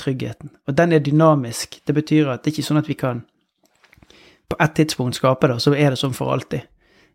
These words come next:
Det er bare en uheldig kommentar, eller det er en reprimande, så er det ødelagt igjen. Men det er inni denne tryggheten at denne urhjernen vår bare elsker å eksistere.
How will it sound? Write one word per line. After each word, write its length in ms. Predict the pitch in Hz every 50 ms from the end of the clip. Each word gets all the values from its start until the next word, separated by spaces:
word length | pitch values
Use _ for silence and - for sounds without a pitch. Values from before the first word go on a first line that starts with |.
| _
Det 80 | - 147
er 80 | 147
bare 200 | 147 147 147 - 180 170 151
en 140 | 143 143 143
uheldig 380 | 131 - 143 143 135 123 123 -
kommentar, 640 | - - 123 120 123 - 131 123 120 123 120 123 - - - -
eller 320 | 131 127 123 123 123 117
det 300 | 117 123 123 131 135 139 -
er 140 | - 175 151
en 100 | 139 131
reprimande, 560 | 127 127 - - - 123 127 127 127 127 123 107
så 100 | - -
er 80 | 147 131
det 60 | 120 120
ødelagt 340 | 123 127 143 135 - - -
igjen. 160 | - - - - _ _ _ _ _ _ _ _ _ _ - - - - _
Men 180 | 147 147 143 139
det 80 | 147
er 300 | 147 151 - - _ 175
inni 380 | 170 165 175 190 190 170 139 131 131
denne 380 | 131 143 139 143 160 160 151 -
tryggheten 680 | 143 147 147 147 123 117 120 127 - _ - 123 117 - - -
at 220 | 160 151 - _
denne 240 | - 123 113 143 139 - -
urhjernen 640 | 165 151 147 139 131 123 120 120 113 113 113 113 113 113
vår 240 | 113 113 113 - - - - -
bare 180 | 131 127 135 - - _ _ _ _ _ _ _ -
elsker 720 | 120 127 139 156 175 - - - - - - 120 113 -
å 80 | - 120
eksistere. 680 | 117 110 - - 123 117 - 131 127 123 - - - -